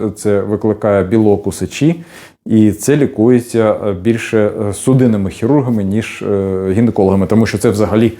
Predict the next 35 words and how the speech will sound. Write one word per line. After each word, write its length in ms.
немалий 400
таз. 400
Крім 220
того, 280
одною 300
з 40
причин 500
застійних 560
явищ 360
є 120
патологічна 960
ретроверсія, 800
тобто 280
коли 220
матка 360
відхилена 580
дуже 260
сильно 340
назад. 440
Е, 100
не 120
плутайте 500
з 100
фізіологічною 880
ситуацією, 580
тому 220
що 160
у 20
більшості 540
жінок, 480
коли 180
матка 360
дозаду, 440
це 360
варіант 360